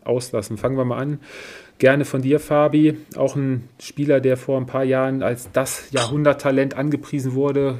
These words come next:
schon einige Millionen Summen für gezahlt wurden. Und jetzt beim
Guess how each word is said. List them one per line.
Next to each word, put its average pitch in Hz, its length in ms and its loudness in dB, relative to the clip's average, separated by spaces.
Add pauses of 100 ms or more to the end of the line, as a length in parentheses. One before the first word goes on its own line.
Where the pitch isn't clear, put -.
schon 131 220 -6
einige 131 280 0
Millionen 131 440 2
Summen 139 240 0
für 135 160 -8
gezahlt 135 460 -4
wurden. 139 360 -2 (760)
Und 131 340 4 (120)
jetzt 143 360 2
beim 123 300 0